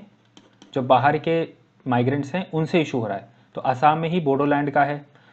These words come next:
तो बोडोलैंड भी वही, इमिग्रेंट्स जो आ रहे हैं बंगाली स्पीकिंग, उनके खिलाफ ये स्ट्रगल है कि भैया तुम निकलो यहाँ से। मतलब, ये उनका कहना है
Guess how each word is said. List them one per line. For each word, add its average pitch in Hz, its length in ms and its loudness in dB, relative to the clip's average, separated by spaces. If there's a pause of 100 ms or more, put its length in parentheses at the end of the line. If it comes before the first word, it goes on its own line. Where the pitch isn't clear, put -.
तो 131 60 -8
बोडोलैंड 151 500 2
भी 202 160 -2
वही, 131 360 -4 (140)
इमिग्रेंट्स 143 460 -2
जो 165 80 0
आ 135 220 6
रहे 135 120 4
हैं 156 200 -4
बंगाली 120 380 -2
स्पीकिंग, 123 420 -8 (560)
उनके 151 320 -2
खिलाफ 131 360 2
ये 175 260 -4 (300)
स्ट्रगल 113 300 0
है 98 160 -12 (120)
कि 127 100 -4
भैया 143 320 -2
तुम 165 240 -4
निकलो 143 300 0
यहाँ 127 180 0
से। 123 160 -6
मतलब, - 580 -6
ये 156 80 0
उनका 143 220 2
कहना 131 300 -4
है - 200 -8